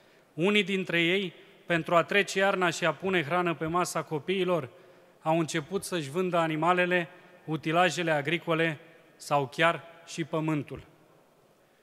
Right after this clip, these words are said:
S-a ajuns aici pentru că, așa cum ne arată realitatea momentului, ministrul Adrian Oros nu are experiența și priceperea necesară pentru a gestiona multiplele probleme ale agriculturii românești.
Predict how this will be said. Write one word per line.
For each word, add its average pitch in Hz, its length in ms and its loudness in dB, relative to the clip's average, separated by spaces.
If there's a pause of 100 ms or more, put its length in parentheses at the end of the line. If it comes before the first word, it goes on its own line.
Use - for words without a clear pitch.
(280)
S-a - 200 0
ajuns 170 380 2
aici 208 260 0
pentru 185 380 -2
că, 175 480 0 (240)
așa 160 340 2
cum 208 180 -6
ne 185 120 2
arată 190 400 2
realitatea 175 580 0
momentului, 170 680 -2 (420)
ministrul 185 560 -2
Adrian 175 380 2
Oros 180 460 0 (380)
nu 180 160 0
are 202 160 4
experiența 180 640 0
și 131 100 -8
priceperea 165 540 -2
necesară 160 560 -2
pentru 160 300 -2
a 156 80 2
gestiona 151 680 -2 (340)
multiplele 165 720 -2
probleme 160 500 -2
ale 156 140 2
agriculturii 151 640 -2
românești. 147 460 -2